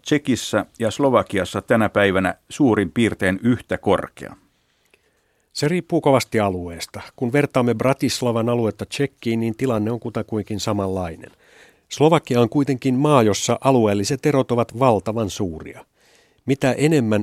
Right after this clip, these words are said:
Speaker 2: itään mennään, sitä köyhemmäksi alueet muuttuvat.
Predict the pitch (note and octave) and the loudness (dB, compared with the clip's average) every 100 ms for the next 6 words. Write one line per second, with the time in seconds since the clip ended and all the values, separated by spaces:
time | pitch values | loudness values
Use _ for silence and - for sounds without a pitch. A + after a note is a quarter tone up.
0 | - C3 - B2+ A2 A2+ A2+ G#2+ G#2 G2+ | -2 -4 0 0 0 0 0 0 0 -2
1 | - - G#2+ G2 - C3 G2+ G#2+ G2+ - | -4 -10 -8 -6 -2 0 0 -2 -4 -6
2 | G#2 - G2+ G2 F#2+ - G#2 F2 - - | -8 -4 -4 -4 -6 -6 -6 -8 -12 -16
3 | G2 - | -18 -20